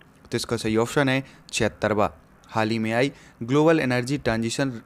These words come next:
इंडेक्स दो हज़ार उन्नीस में भारत का स्थान है छिहत्तरवाँ। भारत ने दो स्थान की वृद्धि कर इस वर्ष छिहत्तरवें स्थान पर आया है। इस लिस्ट में स्वीडन पहले स्थान पर है, उसके बाद है स्विट्जरलैंड।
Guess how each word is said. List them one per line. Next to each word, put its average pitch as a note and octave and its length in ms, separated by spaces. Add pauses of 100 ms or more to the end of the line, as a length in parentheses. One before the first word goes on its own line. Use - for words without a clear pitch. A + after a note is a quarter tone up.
(120)
इंडेक्स A#2+ 400
दो A2+ 160
हज़ार A2 200
उन्नीस A#2 380
में C3+ 160 (260)
भारत C#3+ 340
का B2+ 140
स्थान A#2 320
है F3 80
छिहत्तरवाँ। G#2 640 (840)
भारत C#3 260
ने E3 140
दो C3+ 200
स्थान C3 300
की B2 100
वृद्धि G#2+ 340
कर C3+ 220 (400)
इस C#3+ 180
वर्ष D#3+ 300
छिहत्तरवें B2 560
स्थान A2 280
पर G2+ 160
आया A2 200
है। C3+ 260 (300)
इस D#3 160
लिस्ट D#3+ 280
में E3 140
स्वीडन D3+ 420
पहले A2 380
स्थान A#2 300
पर C3+ 180
है, C#3 160 (300)
उसके D#3+ 280
बाद C3 220
है D#3+ 60
स्विट्जरलैंड। G#2+ 500